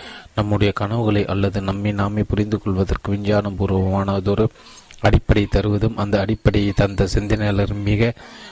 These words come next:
முக்கியமான சிக்மண்ட் ஃப்ராய்டு என்ற மேதை அறிமுகப்படுத்திய நூலின், அறிமுகப்படுத்துவது இந்நூலின் நோக்கமாகும். ஆம்பூர், பன்னெண்டு ஆறு ரெண்டாயிரத்தி மூணு. நாகூர் ரூமி. எனக்கான கனவுகளை சுமதாவை நனவான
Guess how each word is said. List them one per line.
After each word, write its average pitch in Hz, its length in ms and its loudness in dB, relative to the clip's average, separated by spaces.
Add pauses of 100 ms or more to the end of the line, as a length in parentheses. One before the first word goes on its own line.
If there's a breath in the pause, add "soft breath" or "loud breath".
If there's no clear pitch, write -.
(140 loud breath)
முக்கியமான 107 520 2
சிக்மண்ட் 104 500 -2 (100)
ஃப்ராய்டு 104 280 2
என்ற 95 280 -2
மேதை 98 360 0
அறிமுகப்படுத்திய 101 800 0
நூலின், 104 440 -2 (720 loud breath)
அறிமுகப்படுத்துவது 110 1080 2
இந்நூலின் 107 520 0
நோக்கமாகும். 101 580 -2
ஆம்பூர், 104 460 2 (340)
பன்னெண்டு 104 420 2
ஆறு 98 280 2
ரெண்டாயிரத்தி 95 380 -2
மூணு. 101 340 -6
நாகூர் 101 460 -2
ரூமி. 101 380 -2 (1800 loud breath)
எனக்கான 110 800 2
கனவுகளை 107 500 0
சுமதாவை 107 500 2
நனவான 104 420 -2